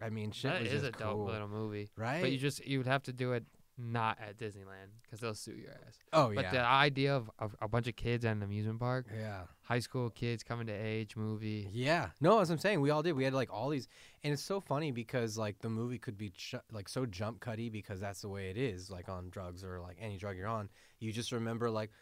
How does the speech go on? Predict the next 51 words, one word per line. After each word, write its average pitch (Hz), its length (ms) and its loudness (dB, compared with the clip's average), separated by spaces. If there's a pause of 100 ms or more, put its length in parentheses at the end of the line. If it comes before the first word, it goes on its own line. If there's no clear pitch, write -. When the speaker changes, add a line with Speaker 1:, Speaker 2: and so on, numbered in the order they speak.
(240)
Speaker 1:
"Well, 131 100 -6
we 196 140 -2
were 294 140 0
in 151 180 2
line 165 300 0
on 127 180 0
the 110 80 0
water, 135 400 0
the 113 420 0 (220)
log 139 380 2
jammer 113 280 0
ride, 110 220 0
and 113 80 -2
we 143 80 0
were 180 80 -4
just 170 140 -10
having 165 260 -2
this 123 120 -4
conversation, 151 640 -6
but 110 180 -4 (500)
we're 127 140 0
on 165 160 0
Space 160 360 -4
Mountain 151 340 0
now, 110 220 2
and, 107 120 -2
like, 107 180 -2 (760)
I'm 120 100 -6
talking 156 300 -2
to 151 60 0
you," 135 380 -2 (100)
like, 147 180 -2
it 170 120 0
was 160 120 2
just, 165 120 -4
like, 143 120 2
little 143 280 4
pieces 151 400 -4
all 127 220 2
over, 117 220 0
so 113 140 -6
it'll 110 140 -4
totally 113 320 -2
work 107 520 -4
if 107 160 -8
you 107 100 -4
do 104 160 -4
it 95 60 -10
right. 107 420 -4
But, 107 180 -4
uh, 95 280 -4